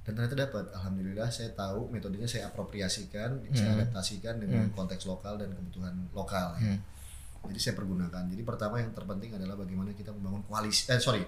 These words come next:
Speaker 1: bagaimana kita menyusun platform. Ya, itu harus, harus jelas. Yang kedua, kita bagaimana harus merekrut tim yang memang punya tim kecil,
Speaker 2: Hmm.
Speaker 1: ya kan, tapi kemudian punya sharing, eh, vision yang sama dengan
Speaker 2: Hmm.
Speaker 1: kita.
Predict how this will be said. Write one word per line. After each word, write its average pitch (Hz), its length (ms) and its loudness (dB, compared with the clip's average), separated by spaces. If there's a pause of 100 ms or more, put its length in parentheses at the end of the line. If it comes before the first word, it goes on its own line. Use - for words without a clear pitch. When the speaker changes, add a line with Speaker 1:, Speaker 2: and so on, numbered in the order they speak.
(160)
Speaker 1:
bagaimana 107 320 4
kita 123 180 2
menyusun 120 300 6
platform. 92 460 -2 (680)
Ya, 87 160 -6
itu 101 100 -4
harus, 117 200 2 (140)
harus 98 220 0
jelas. 90 320 4 (760)
Yang 117 180 0
kedua, 127 200 6
kita 131 180 0
bagaimana 117 300 2
harus 127 120 -2
merekrut 107 400 -2
tim 95 280 4 (160)
yang 98 160 0
memang 113 240 0
punya 98 560 -4 (400)
tim 120 180 4
kecil, 110 680 2
Speaker 2:
Hmm. 110 360 6
Speaker 1:
ya 98 140 -4
kan, 123 260 0
tapi 104 300 -6
kemudian 123 400 0 (360)
punya 113 280 2
sharing, 113 640 4 (720)
eh, 104 640 0
vision 131 560 6
yang 120 180 6
sama 123 380 4
dengan 110 240 6
Speaker 2:
Hmm. 107 100 4
Speaker 1:
kita. - 180 0